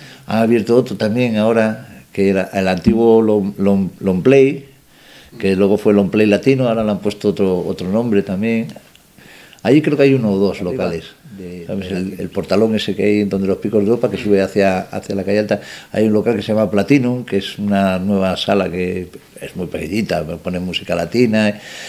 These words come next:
Speaker 1: eh, tienes este, la, la Santa, lo que era en, en la Plaza del Príncipe arriba, eh, que era un local de, que antes había de, de transformismas y de transformistas y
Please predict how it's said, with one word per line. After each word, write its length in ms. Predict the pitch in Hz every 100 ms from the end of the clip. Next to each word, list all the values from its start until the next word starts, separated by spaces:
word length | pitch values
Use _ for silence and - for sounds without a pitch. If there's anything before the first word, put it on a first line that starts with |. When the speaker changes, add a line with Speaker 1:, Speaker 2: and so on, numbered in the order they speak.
| - -
Speaker 1:
eh, 280 | 107 104 92
tienes 440 | 113 110 113 -
este, 1300 | 107 - - 107 104 101 101 98 98 95 95 92 87 - _ - - - -
la, 560 | 101 101 98 92 92
la 160 | 90 85
Santa, 680 | 127 135 - 113 127 - -
lo 180 | 95 -
que 100 | 104
era 720 | 101 101 98 95 95 82 - - - - - - _
en, 360 | 98 98 90 90
en 100 | 92
la 120 | 90
Plaza 200 | 107 123
del 80 | 110
Príncipe 400 | 135 151 135 117
arriba, 440 | 101 135 123 143 143 - - - - - _ 208 -
eh, 840 | 107 104 101 98 85 80 69 78 76 -
que 100 | 101
era 120 | 98
un 600 | 98 95 95 95 92 92
local 360 | 95 - 104 98
de, 260 | 98 92
que 120 | -
antes 260 | 95 95 95
había 260 | 95 95 92
de, 480 | 95 95 95 92
de 160 | 90 95
transformismas 960 | - 82 85 80 139 143 107 107 - 101
y 160 | 95
de 160 | 98 92
transformistas 720 | 87 - 90 113 127 98 85
y 360 | 92 92 90